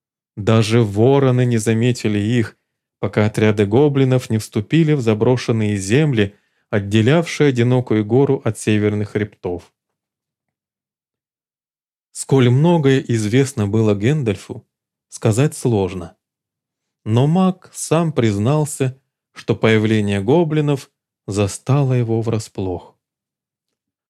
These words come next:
На совете с королем эльфов, Бардом и Дайном гном не замедлил откликнуться на призыв, ибо гоблины были всеобщими врагами, и с их появлением все распри были забыты, маг предложил такой план.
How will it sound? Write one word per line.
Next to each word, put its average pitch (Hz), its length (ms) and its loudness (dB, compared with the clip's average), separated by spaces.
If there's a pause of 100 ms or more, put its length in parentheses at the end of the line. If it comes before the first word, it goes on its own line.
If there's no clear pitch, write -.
(140)
На 113 140 0
совете 156 420 2
с - 80 -4
королем 117 540 2
эльфов, 156 540 -2 (100)
Бардом 110 500 0
и - 180 -8
Дайном 147 640 -2 (760)
гном 113 400 2
не 110 80 0
замедлил 110 580 0
откликнуться 113 680 -4
на 101 100 -4
призыв, 110 560 -2 (560)
ибо 113 240 2
гоблины 139 560 2
были 123 240 0
всеобщими 131 640 0
врагами, 117 600 0
и - 160 -8
с - 120 -8
их - 140 -4
появлением 107 680 0
все 107 200 -4
распри 110 400 -2
были 104 260 -4
забыты, 131 640 -2 (720)
маг 120 520 0
предложил 113 680 0
такой 110 460 -4
план. 90 460 -8